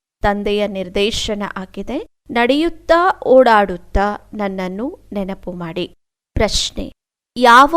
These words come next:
ಒಳ್ಳೆಯ ಗುಣವಂತ ಮಕ್ಕಳಿದ್ದಾರೆ, ಅವರ ಮುಖ್ಯ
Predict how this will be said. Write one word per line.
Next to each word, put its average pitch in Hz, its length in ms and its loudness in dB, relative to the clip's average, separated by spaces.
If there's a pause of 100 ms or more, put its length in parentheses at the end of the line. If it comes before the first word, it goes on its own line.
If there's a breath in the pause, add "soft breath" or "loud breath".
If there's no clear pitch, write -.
ಒಳ್ಳೆಯ 262 640 0
ಗುಣವಂತ 254 720 -4
ಮಕ್ಕಳಿದ್ದಾರೆ, 214 1040 -6 (260)
ಅವರ 311 320 4 (140)
ಮುಖ್ಯ 311 560 -4